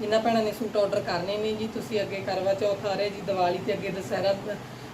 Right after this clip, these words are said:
ਤੇ ਵ-, ਹੈ ਨਾ, ਹੁਣ ਤਿਉਹਾਰ ਨੇ ਜਿਹੜੇ ਸ਼ੁਰੂ ਹੋ ਗਏ, ਤੇ ਤੁਸੀਂ ਸਿੰਗਲ ਸਿੰਗਲ ਸੂਟ ਆਰਡਰ ਕਰਕੇ ਦੇਖ ਲਓ। ਬਾਅਦ ਦੇ ਵਿੱਚ ਤੁਹਾਨੂੰ ਪਤਾ ਲੱਗ ਜੂਗਾ ਵੀ ਕਿਵੇਂ ਦੀ ਫੈਬਰਿਕ ਹੈ, ਕਿਵੇਂ ਦਾ ਰੇਟ ਹੈ ਜੀ। ਚਲੋ ਜੀ, ਆਪਾਂ ਤੁਹਾਨੂੰ ਸੂਟ ਦਿਖਾ ਦਿੱਤੇ ਨੇ। ਮੈਨੂੰ ਪੂਰੀ ਉਮੀਦ ਹੈ ਮੇਰੇ ਰੰਗ, ਡਿਜ਼ਾਈਨ ਤੁਹਾਨੂੰ ਪਸੰਦ ਆਏ ਹੋਣਗੇ।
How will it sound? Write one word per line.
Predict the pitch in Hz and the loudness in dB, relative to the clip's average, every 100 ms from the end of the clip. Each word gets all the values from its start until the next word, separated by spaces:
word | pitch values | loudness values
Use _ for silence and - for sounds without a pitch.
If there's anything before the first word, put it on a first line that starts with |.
| - | -4
ਤੇ | 208 196 | -2 -2
ਵ-, | 190 | 2
ਹੈ | 208 202 208 | 4 4 2
ਨਾ, | 226 | 2
ਹੁਣ | 226 | 4
ਤਿਉਹਾਰ | 214 226 214 220 | 2 2 4 2
ਨੇ | 208 202 | 0 -2
ਜਿਹੜੇ | 180 196 214 | -2 0 0
ਸ਼ੁਰੂ | 233 202 214 208 | 0 0 0 0
ਹੋ | |
ਗਏ, | 180 247 - - - - | 0 -2 -4 -14 -12 -6
ਤੇ | 214 | -2
ਤੁਸੀਂ | 220 233 208 202 | 0 0 -2 0
ਸਿੰਗਲ | 240 208 208 | 0 2 2
ਸਿੰਗਲ | 226 208 214 | 2 2 2
ਸੂਟ | 240 214 | 0 2
ਆਰਡਰ | 208 196 | 2 2
ਕਰਕੇ | 196 196 214 | 0 0 -2
ਦੇਖ | 190 180 | -4 -2
ਲਓ। | 226 | 0
ਬਾਅਦ | 214 190 | 0 0
ਦੇ | 214 | 0
ਵਿੱਚ | 220 254 | -2 -4
ਤੁਹਾਨੂੰ | 214 220 | -2 -2
ਪਤਾ | 214 196 202 | -4 -4 -2
ਲੱਗ | 190 | -2
ਜੂਗਾ | 180 196 208 | -4 0 2
ਵੀ | 220 | 2
ਕਿਵੇਂ | 220 196 190 | 0 -2 -2
ਦੀ | 180 | -4
ਫੈਬਰਿਕ | 180 170 196 226 | -4 -2 -2 -2
ਹੈ, | |
ਕਿਵੇਂ | 220 202 190 | -2 -4 -4
ਦਾ | 185 | -4
ਰੇਟ | 170 147 | -2 -2
ਹੈ | 165 | -2
ਜੀ। | 143 - - - - - | -4 -6 -10 -14 -14 2
ਚਲੋ | 240 247 | 6 8
ਜੀ, | 247 254 - - 254 | 8 4 -2 -8 -2
ਆਪਾਂ | - 226 | 4 4
ਤੁਹਾਨੂੰ | 233 233 233 226 220 220 - | 4 2 0 0 -2 -4 -6
ਸੂਟ | 233 208 | -6 -4
ਦਿਖਾ | 202 220 226 190 | -4 0 2 2
ਦਿੱਤੇ | 180 220 | 2 -2
ਨੇ। | 214 | -2
ਮੈਨੂੰ | 214 208 | -2 -4
ਪੂਰੀ | 208 208 196 | -4 -4 -4
ਉਮੀਦ | 185 180 196 | -4 -2 0
ਹੈ | |
ਮੇਰੇ | 202 202 196 | 0 0 0
ਰੰਗ, | 190 185 | 0 -2
ਡਿਜ਼ਾਈਨ | 185 185 185 | -4 -4 -4
ਤੁਹਾਨੂੰ | 175 202 202 | -4 -6 -6
ਪਸੰਦ | - - 185 170 | -8 -6 -4 0
ਆਏ | 190 | 0
ਹੋਣਗੇ। | 190 214 220 | 0 0 0